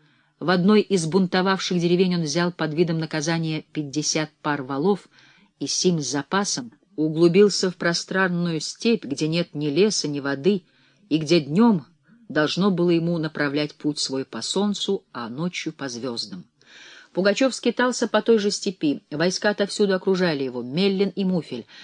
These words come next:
также перешедшие через Волгу, отрезывали ему дорогу к северу. Лёгкий полевой отряд шёл ему навстречу из Астрахани, князь Голицын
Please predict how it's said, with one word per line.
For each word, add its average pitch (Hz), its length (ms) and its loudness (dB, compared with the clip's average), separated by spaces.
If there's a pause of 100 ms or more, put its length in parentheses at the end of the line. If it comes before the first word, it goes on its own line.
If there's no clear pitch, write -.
(220)
также 175 320 0
перешедшие 170 600 0
через 156 260 -2
Волгу, 156 420 -2 (280)
отрезывали 185 580 4
ему 180 180 4
дорогу 170 380 2
к - 60 -10
северу. 139 500 -2 (300)
Лёгкий 196 400 4
полевой 208 340 4
отряд 202 260 0
шёл 202 240 2
ему 196 100 2
навстречу 190 480 -2
из 180 300 -2
Астрахани, 139 680 -4 (320)
князь 190 360 2
Голицын 208 560 4